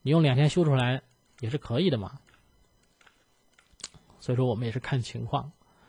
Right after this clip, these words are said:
OK，修完皮肤的斑点痘痘之后呢，我们可以新建空白涂层，混合模式改成柔光。空白涂-，涂层可以当做中性灰涂层使用的，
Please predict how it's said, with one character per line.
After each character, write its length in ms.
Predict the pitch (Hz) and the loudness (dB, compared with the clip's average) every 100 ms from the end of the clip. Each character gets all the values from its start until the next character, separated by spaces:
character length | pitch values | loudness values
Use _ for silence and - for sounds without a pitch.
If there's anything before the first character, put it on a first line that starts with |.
| _ _ _ _ _ _ _ _ _ _ _ _ _ _ _ _ _ _ _ _ _ _ _ _ _ _ _ _ _ _ _ _ | _ _ _ _ _ _ _ _ _ _ _ _ _ _ _ _ _ _ _ _ _ _ _ _ _ _ _ _ _ _ _ _
OK， 400 | - 196 233 262 | -2 6 8 8
修 180 | - 277 | 4 8
完 220 | 269 220 | 8 8
皮 220 | 202 180 185 | 4 2 2
肤 220 | 220 220 | 2 6
的 180 | 180 139 | 6 6
斑 200 | 220 220 | 6 6
点 160 | 170 | 6
痘 200 | 208 233 | 8 8
痘 100 | 156 | 8
之 120 | 143 | 4
后 280 | 160 226 196 | 4 6 8
呢， 300 | 143 113 - _ _ - | 6 2 -4 _ _ -2
我 120 | 127 | -2
们 100 | 123 | 0
可 140 | 175 | 2
以 80 | 147 | 2
新 220 | - 180 | 2 2
建 180 | 185 151 | 4 2
空 200 | - 160 | 2 0
白 140 | 117 | 2
涂 160 | 117 135 | -2 -4
层， 240 | 117 117 | -2 -4
混 180 | 120 127 | -2 -2
合 100 | 147 | 0
模 140 | 165 165 | 0 2
式 200 | 165 135 | 0 0
改 220 | 127 110 | 0 -2
成 140 | 123 | 0
柔 120 | 117 | -2
光。 320 | 123 135 135 160 _ _ _ _ - _ _ _ - | 0 0 -2 -6 _ _ _ _ -20 _ _ _ -2
空 140 | 165 | 4
白 120 | 170 | 4
涂-， 220 | - 160 147 | 4 -2 0
涂 180 | 156 | 2
层 180 | 143 143 | 4 2
可 160 | - 139 | 0 -4
以 60 | |
当 240 | 127 143 143 | -2 -2 2
做 380 | 139 120 127 - _ _ _ _ _ - | 4 4 2 -6 _ _ _ _ _ 0
中 140 | 156 | 2
性 100 | 147 | 2
灰 160 | - 160 | 2 -2
涂 160 | - | 0
层 140 | 147 151 | -2 -2
使 180 | - 120 | -2 -2
用 240 | 180 123 | 0 -2
的， 140 | 98 | -6